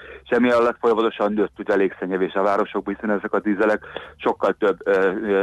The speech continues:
szennyezőanyagot bocsájtanak ki, mint akár a, a, a ugyanolyan korú benzinesek. Tehát, ö, szerintünk a magyar városoknak is el kéne kezdeni gondolkozni azon, hogy hogy tiltják ki először a szennyező járműveket,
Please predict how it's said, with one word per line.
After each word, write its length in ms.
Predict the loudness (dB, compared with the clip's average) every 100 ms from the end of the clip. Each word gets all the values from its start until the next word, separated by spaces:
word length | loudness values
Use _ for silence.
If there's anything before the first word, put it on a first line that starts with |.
| 0
szennyezőanyagot 640 | -2 -2 -2 0 0 0
bocsájtanak 680 | 0 -2 -2 -2 0 -2 -2
ki, 100 | -6
mint 200 | -4 -2
akár 380 | -2 0 0 2
a, 180 | 2 2
a, 360 | 2 2 0
a 60 | 0 -6 _ -8
ugyanolyan 420 | -4 0 0 -2
korú 200 | -2 0
benzinesek. 760 | 0 0 2 0 0 0 0 -4 -18 -18 -8
Tehát, 200 | -4 -2
ö, 60 | -2 -4 -2
szerintünk 500 | 2 2 2 0 0
a 40 | 2
magyar 280 | 2 2 2
városoknak 540 | 2 0 -2 -4 -2
is 80 | 2
el 200 | 2 2
kéne 200 | 0 -2
kezdeni 340 | -2 -2 -2
gondolkozni 600 | 0 0 0 0 -2 -2
azon, 220 | -2 -2
hogy 140 | -4 -2
hogy 180 | -4 0
tiltják 300 | 0 0 0
ki 120 | 2
először 380 | 2 2 0 -2
a 100 | -2
szennyező 360 | -2 0 0 2
járműveket, 640 | 2 2 0 0 0 -2